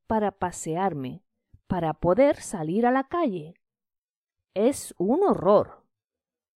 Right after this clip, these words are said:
Estoy agotada de estar todo el día en la calle. Estoy harta de mancharme con el barro del parque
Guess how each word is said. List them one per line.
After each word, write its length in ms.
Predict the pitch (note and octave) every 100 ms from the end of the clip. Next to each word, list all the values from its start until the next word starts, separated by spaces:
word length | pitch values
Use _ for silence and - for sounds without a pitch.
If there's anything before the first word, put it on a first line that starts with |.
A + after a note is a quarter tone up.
| _ -
Estoy 680 | G#3 - - - C4+ G#4 - _
agotada 1040 | F3 E3+ F3 E3 - - F3 A3+ D4+ G4 E4
de 240 | G#3 F3
estar 460 | D#3+ - - G3 E3 _ -
todo 360 | E4+ F4+ A3
el 220 | E3+ E3
día 300 | A#3+ D4+ E4
en 120 | D#4+ D4+
la 140 | C#4+
calle. 560 | G#3+ E3 D#3 D3 E3+ _ _ _ _ _
Estoy 640 | - G3 - - F#4+ C#4 A#3+
harta 440 | C#4+ F#4+ - F#4+
de 140 | C#4+
mancharme 920 | A3+ G3 F#3 F3+ - C4 C#4+ A3 F#3
con 240 | - E3 E3
el 160 | E3+
barro 380 | F#3+ C4 A3+ F#3
del 200 | E3 D#3
parque 560 | - B3+ E4 - F#4